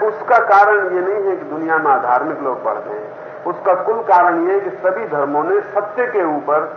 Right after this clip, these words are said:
पांच हजार साल तक इतना जोर दिया कि अब लोग कहते हैं कि जो सत्य है, वही हम मानेंगे।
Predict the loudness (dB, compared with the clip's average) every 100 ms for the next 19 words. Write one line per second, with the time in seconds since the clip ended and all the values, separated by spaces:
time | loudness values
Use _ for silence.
0 | -14 -16 -18 -18 -2 2 4 4 2 4
1 | 4 4 4 4 4 0 0 2 4 4
2 | 2 0 -2 -2 2 2 0 -8 0 0
3 | 2 2 2 2 0 0 0 -2 -2 -2
4 | 0 2 0 2 0 2 0 0 0 2
5 | 0 0 -8 -14